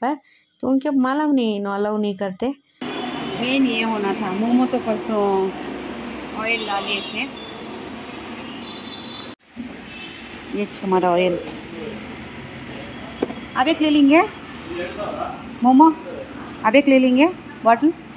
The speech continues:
Speaker 1: तो घर में तो था, मैं सोची कि अब आई हूँ तो अब एक ले लेंगे oil, extra रहा तो भी कोई बात नहीं,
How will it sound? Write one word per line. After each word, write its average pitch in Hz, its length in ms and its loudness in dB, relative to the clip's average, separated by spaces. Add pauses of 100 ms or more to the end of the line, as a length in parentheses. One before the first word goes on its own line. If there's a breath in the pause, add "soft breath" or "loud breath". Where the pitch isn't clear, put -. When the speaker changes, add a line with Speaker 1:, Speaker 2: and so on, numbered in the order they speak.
(1080)
Speaker 1:
तो 226 80 0
घर 202 200 0
में 240 180 4
तो 233 120 0
था, 220 220 -6
मैं 208 200 0
सोची 196 300 -6
कि 214 140 -4
अब 185 320 -4 (100)
आई 196 340 0
हूँ 208 220 -2
तो 208 100 -2
अब 185 140 -2
एक 190 160 -2
ले 185 120 0
लेंगे 180 320 0
oil, 190 360 0 (420 soft breath)
extra 208 340 -2
रहा 196 260 0
तो 190 120 -2
भी 202 140 -2
कोई 190 280 0
बात 175 340 -4
नहीं, 277 180 0